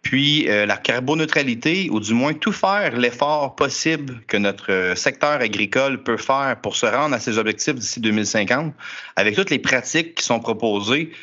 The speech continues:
puis toutes les, les aides, l'accompagnement qui est offert, ben moi, je vois ça comme un, un défi intéressant. C'est un défi qui, justement, peut être ajusté de ferme en ferme, pratiquement d'individu en individu.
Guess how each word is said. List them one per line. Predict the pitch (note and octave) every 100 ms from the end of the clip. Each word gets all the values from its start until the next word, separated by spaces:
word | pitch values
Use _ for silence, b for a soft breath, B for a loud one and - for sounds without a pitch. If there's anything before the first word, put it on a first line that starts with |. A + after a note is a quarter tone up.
| B -
puis | -
toutes | D#3
les, | B2 G#2+
les | G2+ A2 G2+ G2
aides, | B2+ D3+ A2
l'accompagnement | G#2 B2+ B2 A#2 A2+ B2+ C3+
qui | A2+
est | G2+
offert, | F#2 A#2+ D3+ D3 B B -
ben | G#2+
moi, | D3+
je | B2+
vois | B2
ça | A#2+ E3+
comme | B2+ A2+
un, | G#2+ G#2+ -
un | A2+ A#2+
défi | B2+ - D#3
intéressant. | B2 B2 A2 - G2+ - _ _ _ -
C'est | -
un | B2+
défi | B2 A#2+ E3
qui, | D#3+ B2+ A2+
justement, | - A#2+ C3 C#3+
peut | C3+
être | B2 -
ajusté | B2 A2 A2+ - C#3+ C#3+ D3 - _ _ _
de | G2+
ferme | G2+ D#3 D3 C#3+
en | B2
ferme, | G#2+ D3 D3+ D#3 C3 - - _ _
pratiquement | - G#2 - C3
d'individu | B2 A#2+ A2+ A#2 A2+ C3+
en | B2+
individu. | A#2 G#2+ G#2+ G2+ D3 F#3+